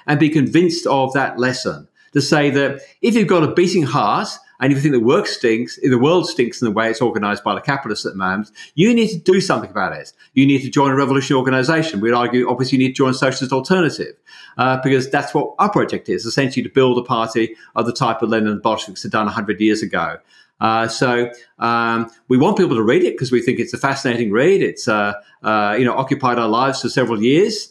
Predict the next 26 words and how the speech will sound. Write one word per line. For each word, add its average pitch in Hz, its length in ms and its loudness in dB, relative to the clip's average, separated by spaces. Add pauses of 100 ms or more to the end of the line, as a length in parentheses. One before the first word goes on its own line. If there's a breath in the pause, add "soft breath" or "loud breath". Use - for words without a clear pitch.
(260 loud breath)
Uh, 110 520 0
and, 120 380 -2
you 135 80 2
know, 117 60 4
you 117 100 0
can't 147 280 -2
help 151 340 -2
read 131 200 2
it 123 140 -2
but 139 240 -2
be, 120 180 2 (140)
but 123 200 -4
by, 113 340 0 (160)
but 139 260 -2
be 123 160 4
inspired 113 680 -2
by 101 320 -2 (240 loud breath)
the 120 60 -6
stories 120 420 2
that 117 80 0
are - 20 -6
contained 117 400 -2
within 110 220 -2
its - 120 -6
two 113 180 0
covers. 107 600 -4